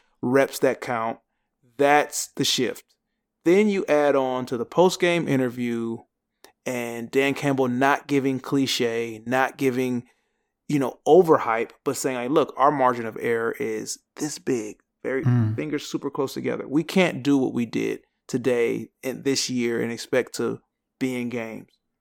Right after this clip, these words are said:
Speaker 1: So that's what we're gonna, we're gonna talk about, and that's what we're gonna address. Thank you.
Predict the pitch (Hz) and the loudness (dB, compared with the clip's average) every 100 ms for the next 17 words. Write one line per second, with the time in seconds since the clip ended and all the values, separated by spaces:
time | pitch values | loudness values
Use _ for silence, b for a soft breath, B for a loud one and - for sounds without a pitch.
0 | _ - 120 143 160 156 147 139 127 123 | _ -6 0 2 2 2 0 0 0 -2
1 | 117 - 131 120 117 120 107 117 117 113 | -6 -6 -6 -6 -6 -6 -4 -2 -2 -2
2 | 120 117 127 117 117 110 107 101 b b | -4 -6 -6 -6 -8 -6 -6 -8 b b
3 | _ - 160 185 - - | _ 0 2 2 -2 -18